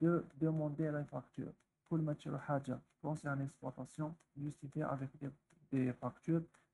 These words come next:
باش لو مونطون تاع تي في إ راح ينقص. وتانيك، إذا عمرت هاد لو طابلو تاع تي في إ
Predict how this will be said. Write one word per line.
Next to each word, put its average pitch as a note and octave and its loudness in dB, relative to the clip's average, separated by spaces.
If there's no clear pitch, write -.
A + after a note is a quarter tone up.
باش F3+ 0
لو E3+ 0
مونطون E3 0
تاع C#3+ -4
تي D3 -2
في C#3+ -2
إ D3 -2
راح C#3+ -4
ينقص. - -6
وتانيك، F#3 6
إذا D#3 6
عمرت D#3+ 4
هاد C3+ 0
لو B2+ 2
طابلو B2+ 0
تاع C3 -2
تي D3 2
في B2+ -2
إ B2+ -6